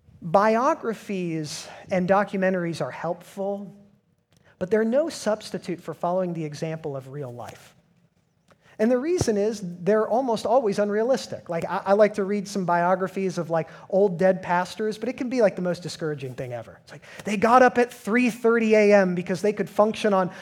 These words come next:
four hours of sleep, and then they'd pray for five hours,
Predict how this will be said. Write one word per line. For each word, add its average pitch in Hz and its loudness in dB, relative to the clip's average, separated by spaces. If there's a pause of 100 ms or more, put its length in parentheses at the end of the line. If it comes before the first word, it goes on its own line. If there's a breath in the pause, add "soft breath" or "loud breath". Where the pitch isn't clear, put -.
(100 loud breath)
four 233 6
hours 208 6
of 170 -6
sleep, 190 -2
and 185 -2
then 214 2
they'd 214 2
pray 254 4
for 240 0
five 233 6
hours, 208 6